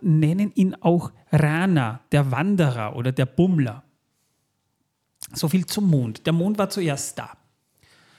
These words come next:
Das Licht der Sonne war eben die letzte Frucht von Laurelin. Und auch für Lau-, für, für, für die Sonne fertigte Aule dieses Gefäß an,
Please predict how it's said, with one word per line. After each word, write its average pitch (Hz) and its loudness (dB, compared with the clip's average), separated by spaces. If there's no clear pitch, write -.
Das - -2
Licht 208 -4
der 190 2
Sonne 214 0
war 180 -2
eben 190 0
die 170 0
letzte 151 0
Frucht - -2
von 127 0
Laurelin. 113 2
Und 165 2
auch 147 -4
für - -6
Lau-, 135 -2
für, 170 0
für, 147 -4
für 135 -6
die 131 -2
Sonne 180 -2
fertigte 160 -4
Aule 147 4
dieses 147 2
Gefäß 127 -4
an, 202 -2